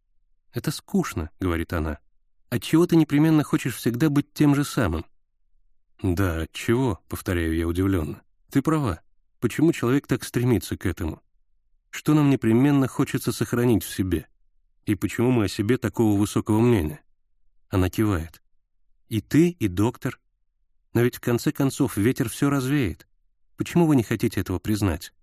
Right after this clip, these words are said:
«Доктор тоже?» — спрашиваю я. «Да, тот, кто себя так называет. Чего только он от меня не требует.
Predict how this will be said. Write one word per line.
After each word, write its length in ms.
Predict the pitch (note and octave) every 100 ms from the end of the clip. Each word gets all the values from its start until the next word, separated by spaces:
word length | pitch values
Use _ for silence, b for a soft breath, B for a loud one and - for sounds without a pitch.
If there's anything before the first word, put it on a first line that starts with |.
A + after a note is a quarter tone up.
| _ _ _ _ _ _ _ _ -
«Доктор 540 | F2+ G2 G2 - F2+
тоже?» — 500 | - - E3 D3+ F2 _ _ _ -
спрашиваю 600 | - F2 D#2+ - E2 E2
я. 180 | D#2 - _ _ _ _ _
«Да, 340 | A#2 D#3 A#2 - _ _
тот, 180 | - E3+
кто 180 | - D3
себя 240 | - C3
так 160 | B2 A2+
называет. 600 | A#2 A#2+ C#3 F#2 D#2+ - _ _ _
Чего 260 | - D#3 F#3
только 240 | G3+ F#3
он 100 | E3
от 120 | D#3 D#3
меня 160 | C#3+
не 120 | C#3+
требует. 520 | C#3+ G#2+ E2 D#2 -